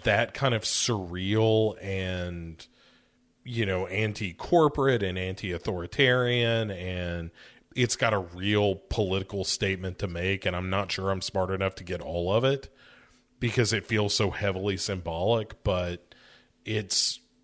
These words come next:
it's crazy. Yeah, if you haven't seen it, you should watch Mad God just for the experience of having seen it. And there's stuff that I will absolutely carry with me from that movie that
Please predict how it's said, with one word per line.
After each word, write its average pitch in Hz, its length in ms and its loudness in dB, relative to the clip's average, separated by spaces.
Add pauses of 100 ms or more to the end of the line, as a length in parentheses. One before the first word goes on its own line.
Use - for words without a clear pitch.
(280)
it's 120 280 0
crazy. 92 680 -6
Yeah, 117 240 4
if 113 140 -6
you 180 100 8
haven't 127 220 4
seen 101 180 -2
it, 90 80 -8
you 101 160 -4
should 98 240 -2
watch 92 240 0
Mad 92 260 -2
God 90 560 0 (560)
just - 840 2 (420)
for 107 260 0
the 90 160 -2
experience 85 600 -4
of 85 100 -10
having 80 280 -6
seen 82 260 -8
it. - 220 -16 (300)
And 139 160 4
there's 139 180 6
stuff 113 300 2
that 101 120 2
I 95 140 2
will 90 380 -2 (480)
absolutely 95 600 -2
carry 90 320 -6
with 87 280 -10
me 90 100 -10
from 85 240 -12
that 82 180 -12
movie 85 360 -8
that 82 280 -10